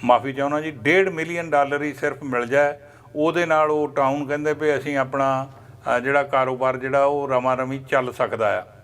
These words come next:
ਸੋ ਉਹ ਲੋਕਾਂ ਨੂੰ ਵੀ ਗੁਹਾਰ ਲਾ ਰਿਹਾ ਵੀ "ਭਾਈ ਤੁਸੀਂ ਆਉਂਦੇ ਜਾਂਦੇ ਉੱਥੇ ਰੁਕੋ, ਪੈਸੇ ਖਰਚੋ, ਗੈਸ ਪਵਾਓ, ਖਾਓ ਪੀਓ,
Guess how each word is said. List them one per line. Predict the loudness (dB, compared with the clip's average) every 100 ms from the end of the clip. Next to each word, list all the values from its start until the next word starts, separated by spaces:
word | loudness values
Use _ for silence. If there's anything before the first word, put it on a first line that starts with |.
| -20 -20 -20 -20 -20 -2
ਸੋ | 2 2
ਉਹ | 4 4 4 0
ਲੋਕਾਂ | -2 0 0 0
ਨੂੰ | -2
ਵੀ | -8 -2
ਗੁਹਾਰ | 2 4 2
ਲਾ | 2 2
ਰਿਹਾ | 2 -2
ਵੀ | -4
"ਭਾਈ | 0 0 0
ਤੁਸੀਂ | -6 -6 -2
ਆਉਂਦੇ | -2 0 0
ਜਾਂਦੇ | 2 0 0 -2
ਉੱਥੇ | -2 -2 0
ਰੁਕੋ, | 0 0 2 2 -4 -20 -20 0
ਪੈਸੇ | 0 2 -2
ਖਰਚੋ, | 0 0 0 -2 0 -2 -2
ਗੈਸ | 2 2 2 -4
ਪਵਾਓ, | -4 0 2 2 0
ਖਾਓ | -6 -2 2 2
ਪੀਓ, | 0 -4 0 0 0